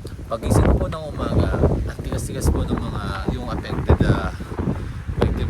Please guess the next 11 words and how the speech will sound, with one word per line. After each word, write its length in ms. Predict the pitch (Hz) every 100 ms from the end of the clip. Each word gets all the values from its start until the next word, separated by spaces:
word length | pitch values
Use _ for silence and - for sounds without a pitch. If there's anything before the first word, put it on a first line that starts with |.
| -
part 160 | 120 -
po 100 | 139
ng 100 | 139
katawan 380 | 135 143 127 147 -
ko, 220 | 120 117 - - -
saan 240 | - - 101
naninigas 420 | 107 - - 120 -
yung 80 |
mga 140 | - -
muscle. 360 | - - -
So, 120 | -